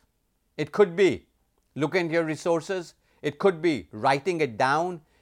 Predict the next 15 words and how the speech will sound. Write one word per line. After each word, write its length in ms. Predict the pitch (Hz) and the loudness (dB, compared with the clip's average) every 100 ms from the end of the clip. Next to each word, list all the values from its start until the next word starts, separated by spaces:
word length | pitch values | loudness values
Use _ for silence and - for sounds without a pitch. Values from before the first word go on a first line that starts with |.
| _ - | _ -6
It 200 | 147 - | -6 0
could 300 | 208 180 156 | 2 2 2
be 240 | 160 110 | 2 2
reaching 360 | 110 151 185 170 | -2 -4 -2 0
out 140 | 160 | 2
to 80 | 151 | 0
a 20 | |
financial 540 | - 147 156 156 156 | 0 -2 -2 -4 -4
planner. 640 | 127 147 147 165 175 170 - _ _ _ - | -4 -2 -2 -2 -4 -6 -10 _ _ _ -8
Doesn't 180 | 135 220 | -2 2
matter 160 | 220 165 | 2 4
what 200 | 190 170 | 4 4
it 140 | 123 | 2
is, 280 | 165 104 - _ _ _ | 0 -2 -8 _ _ _
but 140 | 117 | -16